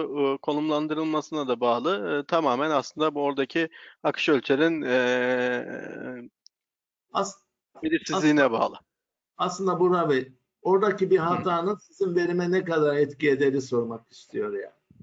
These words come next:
Speaker 1: Hı hı.
Speaker 2: Sizin hesabınızda
Speaker 1: E, tabii yani hesabı ister
Speaker 2: Onu
Speaker 1: istemez
Speaker 2: dikkate
Speaker 1: etkisi
Speaker 2: aldınız mı
Speaker 1: oluyor.
Speaker 2: diyor.
Speaker 1: E, tabii ki ama şimdi şöyle bir durum var. Bizim buhar sayacıları,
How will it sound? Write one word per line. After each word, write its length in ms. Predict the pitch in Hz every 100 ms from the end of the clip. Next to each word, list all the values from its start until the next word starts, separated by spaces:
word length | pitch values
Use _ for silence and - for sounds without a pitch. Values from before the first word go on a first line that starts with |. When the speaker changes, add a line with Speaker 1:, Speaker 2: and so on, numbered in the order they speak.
| - _ - -
Speaker 1:
Hı 80 | 135
hı. 360 | 120 117 156
Speaker 2:
Sizin 300 | 151 - 165
hesabınızda 680 | 156 - 160 151 156 143 151
Speaker 1:
E, 40 |
tabii 320 | 175 156 127 131
yani 260 | 135 - - - _ _
hesabı 680 | 143 139 - 143 143 156 - -
ister 320 | 160 - 170
Speaker 2:
Onu 120 | 214
Speaker 1:
istemez 260 | 214 135 135
Speaker 2:
dikkate 200 | - 220
Speaker 1:
etkisi 260 | 196 196
Speaker 2:
aldınız 160 | - 156
mı 40 |
Speaker 1:
oluyor. 240 | 143 160 214
Speaker 2:
diyor. 180 | - - _ _ _ _ - _ _ _ _ _ 151 156
Speaker 1:
E, 240 | 151 156 -
tabii 260 | 185 202
ki 240 | 208 160 127
ama 380 | 139 170 170 131
şimdi 300 | - 160 165
şöyle 360 | - 175 175 156
bir 80 |
durum 280 | 131 131 123
var. 180 | 156 208 _ _ - - -
Bizim 440 | 127 131 151 175 151
buhar 260 | 156 202
sayacıları, 840 | 208 185 147 120 - - 123 113 185